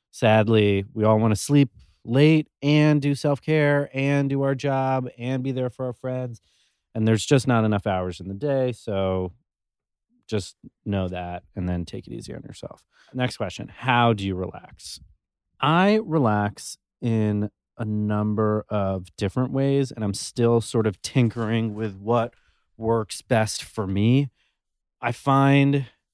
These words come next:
exercise being a regular part of my s-, routine makes me feel better, but it's not necessarily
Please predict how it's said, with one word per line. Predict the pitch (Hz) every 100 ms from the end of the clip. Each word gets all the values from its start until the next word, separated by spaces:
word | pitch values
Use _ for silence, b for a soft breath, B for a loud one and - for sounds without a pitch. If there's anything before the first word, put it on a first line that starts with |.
| _ _ _ _ _ _ _ _ -
exercise | 139 - 151 147 - 127 123 123 113
being | - 117 120 123
a | 117
regular | 110 117 123 123
part | 107 - 120 123 -
of | 110
my | 110 110 110
s-, | 101 - _
routine | 131 123 - 131 139 131 131 _ _ _ _ _ _ _ _ -
makes | 117 113 -
me | 113
feel | 104 - 107 104 101 101 98 _ _ _ _ _ _ _ _ _ _ -
better, | 95 120 113 139 165 165 135 _ _ _ _ _ _ _ _ -
but | 123 113
it's | 107
not | 117 110 117
necessarily | 117 - 113 - 113 110 107 104 101 98